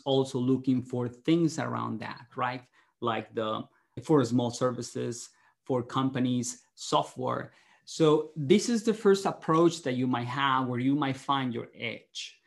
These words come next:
Because, for example, one thing that you might discover is that the user is going to be in different stages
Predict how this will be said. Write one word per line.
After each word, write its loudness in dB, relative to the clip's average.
Because, 0
for 0
example, 2
one 4
thing 0
that 0
you 0
might 0
discover -4
is 2
that 2
the 0
user 2
is -2
going 4
to -4
be 2
in 6
different 0
stages 0